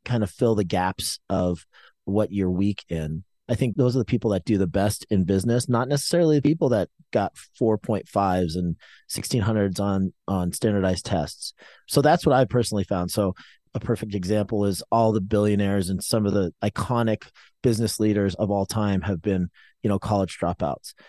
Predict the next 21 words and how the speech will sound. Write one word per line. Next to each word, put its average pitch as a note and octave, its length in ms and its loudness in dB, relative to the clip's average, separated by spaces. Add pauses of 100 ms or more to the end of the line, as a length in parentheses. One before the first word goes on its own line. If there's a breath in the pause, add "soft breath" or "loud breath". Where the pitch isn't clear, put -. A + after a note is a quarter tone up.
(340 soft breath)
So A2+ 220 4
Elon A2 360 2
being G2 200 2
one F#2 180 0
of E2+ 80 0
them. F2 180 0 (400 soft breath)
So C#3+ 520 4
back D3+ 360 2
to C#3 600 4
your A#2 260 2
secondary D3+ 540 2
question, A2+ 400 -2
which A2+ 240 0
was, A2 760 0
when B2+ 260 0
did C3 140 2
I A2+ 80 2
start A2+ 280 -2
my G#2+ 200 0
entrepreneurial G#2+ 640 -2
journey? A#2 360 -2